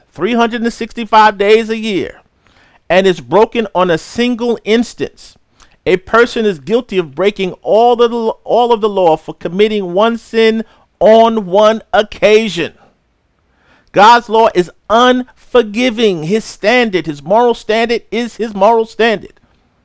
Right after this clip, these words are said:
It's unforgiving in its nature. It is impossible to keep by man. God knew this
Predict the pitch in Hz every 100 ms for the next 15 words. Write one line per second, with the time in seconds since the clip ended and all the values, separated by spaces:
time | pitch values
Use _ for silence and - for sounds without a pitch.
0 | _ _ _ _ _ _ _ _ _ _
1 | - 196 233 247 233 247 240 233 226 226
2 | 240 - 180 151 160 170 170 - 226 254
3 | 226 208 202 214 - 240 - 185 190 196
4 | 180 147 127 175 208 202 214 233 208 220